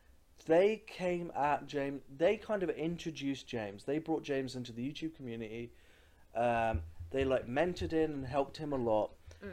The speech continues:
Speaker 1: And then James got popular because he was a good editor or whatever. He had a good presence.
Speaker 2: Mm.
Speaker 1: People liked him. He was, he was an interesting guy.
Speaker 2: Yeah, as far as videos and YouTube and getting seen goes, he did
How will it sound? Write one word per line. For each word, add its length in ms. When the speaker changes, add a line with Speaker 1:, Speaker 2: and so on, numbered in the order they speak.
Speaker 1:
And 320
then 540
James 340
got 240
popular 640
because 300
he 500
was 180
a 60
good 340
editor 440
or 80
whatever. 360
He 280
had 100
a 60
good 200
presence. 640
Speaker 2:
Mm. 280
Speaker 1:
People 280
liked 340
him. 180
He 160
was, 240
he 180
was 180
an 120
interesting 640
guy. 480
Speaker 2:
Yeah, 180
as 160
far 220
as 180
videos 580
and 180
YouTube 520
and 200
getting 280
seen 300
goes, 300
he 100
did 160